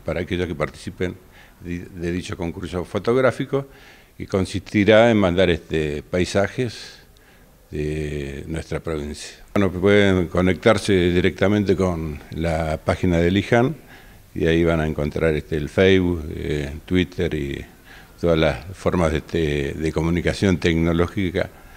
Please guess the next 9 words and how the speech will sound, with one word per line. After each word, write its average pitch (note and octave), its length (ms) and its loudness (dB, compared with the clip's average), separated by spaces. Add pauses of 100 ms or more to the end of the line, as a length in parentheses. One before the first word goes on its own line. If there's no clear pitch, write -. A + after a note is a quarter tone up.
(200)
que E2 60 0
hay F2 300 2
hoy E2+ 180 4
en D2 180 -2
día. C#2 300 -8 (520)
Bueno, G2+ 460 4
eh, F2 300 0
especialmente G2 720 0
quiero F2+ 640 0